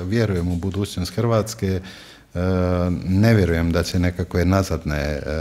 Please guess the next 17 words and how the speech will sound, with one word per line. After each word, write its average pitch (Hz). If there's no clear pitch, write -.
anarhističke 82
ili, 76
ili 76
boljševičke 85
skupine 78
doći 82
na 151
vlast 78
u 78
Hrvatskoj, 90
nadam 87
se -
da 80
neće, 113
ali, 98
ovaj, 92
e, 87